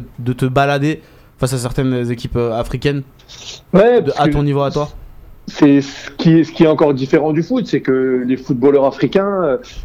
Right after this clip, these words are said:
Speaker 2: euh, euh, je sais pas moi, il y a, il y a moins cinquante à soixante pour cent des effectifs des mecs qui jouent tous en Europe, quoi. Que tu prennes des toutes petites sélections, tu peux aller jusqu'en Zambie, tu peux aller au Mali, tu peux prendre toutes les équipes africaines, les mecs jouent en Europe.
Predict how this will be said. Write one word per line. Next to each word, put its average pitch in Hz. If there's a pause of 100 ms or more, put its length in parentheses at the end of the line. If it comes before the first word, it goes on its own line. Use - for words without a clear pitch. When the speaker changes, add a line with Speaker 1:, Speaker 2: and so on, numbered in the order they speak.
(200)
Speaker 2:
euh, 110 (300)
euh, 110
je -
sais -
pas 156
moi, 123
il 117
y -
a, 110 (360)
il 135
y -
a 113
moins 120
cinquante 135
à 123
soixante 123
pour 120
cent 151
des 120
effectifs 131
des 127
mecs 143
qui 120
jouent 113
tous 135
en 123
Europe, 165
quoi. 120 (340)
Que -
tu -
prennes 127
des 123
toutes 135
petites 143
sélections, 175
tu -
peux 123
aller 123
jusqu'en 123
Zambie, 135
tu -
peux 139
aller 123 (300)
au 127
Mali, 135
tu -
peux 135
prendre 131
toutes 147
les 139
équipes 135
africaines, 156
les 127
mecs 135
jouent 117
en 120
Europe. -